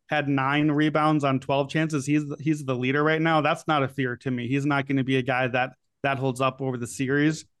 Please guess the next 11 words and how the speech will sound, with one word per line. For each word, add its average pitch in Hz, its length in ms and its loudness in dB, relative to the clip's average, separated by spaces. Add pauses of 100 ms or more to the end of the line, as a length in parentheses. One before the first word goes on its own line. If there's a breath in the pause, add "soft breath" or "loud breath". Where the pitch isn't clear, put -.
So 151 340 2
Horford 185 400 2
basically 156 400 2
is 135 100 2
in 151 120 4
the 143 80 4
mix 147 240 0
as 139 40 -2
much 139 200 0
as 127 100 -4
anything. 143 580 2